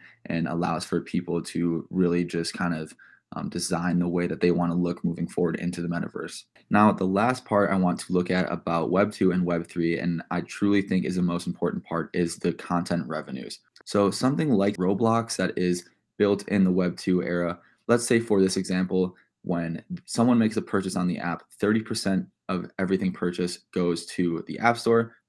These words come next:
seventy percent goes to the developers. Now, there is no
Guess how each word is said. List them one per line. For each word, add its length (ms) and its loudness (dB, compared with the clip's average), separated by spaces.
seventy 420 4
percent 360 0
goes 200 -2
to 60 -2
the 60 -4
developers. 560 -8
Now, 240 2
there 240 4
is 160 0
no 460 2